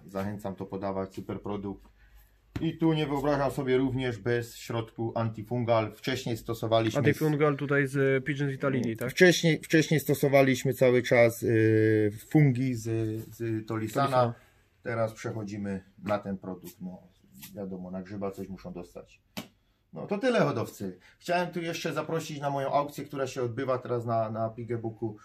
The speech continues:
Speaker 1: Po prostu wspaniała aukcja, tam są wystawione cztery pakiety, ale tam po prostu jak ktoś sobie wejdzie na pakiet, można zobaczyć, są tam z, z, ze wspaniałych gołębi, będą dane gołąbki. E, będzie po moim najlepszym rozpłodowcu, dwieście pięćdziesiąt dwa parowany na super samiczkę,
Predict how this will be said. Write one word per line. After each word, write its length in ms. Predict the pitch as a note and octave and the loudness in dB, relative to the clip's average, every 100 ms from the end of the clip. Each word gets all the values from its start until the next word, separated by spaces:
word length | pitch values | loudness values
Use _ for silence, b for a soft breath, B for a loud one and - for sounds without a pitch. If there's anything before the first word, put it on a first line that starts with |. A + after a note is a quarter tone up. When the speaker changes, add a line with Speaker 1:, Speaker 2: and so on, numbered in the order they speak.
| b b _ | b b _
Speaker 1:
Po 100 | A#2+ | -6
prostu 320 | A#2+ A#2+ A#2+ | -4 -6 -6
wspaniała 500 | A2+ C3 B2 B2 A#2+ | -4 -2 2 2 2
aukcja, 400 | A#2 C3+ - C3 | 0 -2 -4 -4
tam 180 | A#2+ A#2+ | -2 -4
są 120 | A#2+ | -4
wystawione 540 | A2+ A#2+ A2+ A2 A2+ G#2+ | -6 -4 -4 -2 -4 -6
cztery 280 | - A2+ | -6 -6
pakiety, 640 | A2 G#2+ - A#2 - A2 G2+ | -4 -6 -4 -8 -6 -6 -6
ale 340 | G#2 G#2 G#2 G2+ | -4 -4 -4 -8
tam 260 | G2+ G2+ | -6 -8
po 120 | G2 G2+ | -8 -12
prostu 280 | G2+ - | -12 -10
jak 100 | G2+ | -10
ktoś 160 | - F#2+ | -10 -12
sobie 220 | - F#2 | -12 -10
wejdzie 240 | F#2+ F#2+ F#2+ | -8 -8 -8
na 100 | F2+ | -6
pakiet, 340 | G2 F#2+ F#2 | -6 -6 -10
można 240 | F#2 F#2 | -10 -10
zobaczyć, 480 | F2 F#2 F#2+ - - | -12 -8 -8 -8 -12
są 140 | - F#2 | -10 -12
tam 200 | F#3 F3+ | -12 -12
z, 60 | |
z, 560 | - - F3 F#3 - - | -16 -20 -20 -20 -18 -14
ze 120 | G2 | -12
wspaniałych 520 | - - G#2 G2+ G2+ | -12 -8 -6 -4 -4
gołębi, 300 | G2 G2+ G2+ | -4 -8 -8
będą 320 | G2 G2+ G2 F#2+ | -6 -6 -6 -6
dane 220 | G2 F#2 | -6 -6
gołąbki. 500 | F#2+ G2 G2 F#2 F2+ b b b b _ | -6 -8 -10 -16 -18 b b b b _
E, 320 | - A#2 G#2 | -10 -8 -6
będzie 320 | G2+ A2+ G#2+ G#2+ | -4 -2 -2 -2
po 120 | A2 | -2
moim 240 | A2 G#2+ | -2 -2
najlepszym 400 | A2 B2 B2 C3 A#2+ | -2 0 -2 -4 -4
rozpłodowcu, 600 | A#2 A#2+ A#2 A#2+ - A#2+ | -4 -2 -2 -2 -4 -6
dwieście 320 | A2 A#2+ B2 | -6 -6 -6
pięćdziesiąt 440 | A2+ A2+ G#2 A2+ | -6 -6 -6 -8
dwa 160 | G2+ A2+ | -2 -2
parowany 480 | A2+ G#2+ G#2 G#2 G2+ | -2 -4 -4 -6 -6
na 120 | G2+ | -8
super 280 | - G2+ G2 | -10 -10 -10
samiczkę, 520 | G2+ G2+ G2 - G2+ | -8 -8 -10 -8 -10